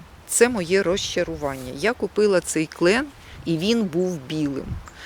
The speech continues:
Якщо б я не бачила, що він був білим, то я б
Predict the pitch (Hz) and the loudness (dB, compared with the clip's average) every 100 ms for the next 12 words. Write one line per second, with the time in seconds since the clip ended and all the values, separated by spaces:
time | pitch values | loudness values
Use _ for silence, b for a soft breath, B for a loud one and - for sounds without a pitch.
0 | B - 175 233 196 196 180 156 190 262 | B 0 2 2 4 2 2 2 0 0
1 | - 302 254 - 185 190 170 147 175 151 | -2 -2 -2 -2 -2 -2 -2 -2 -4 -4
2 | - - 170 165 123 95 - B B B | -12 -8 -2 -2 -2 -8 -14 B B B
3 | 170 233 | 2 2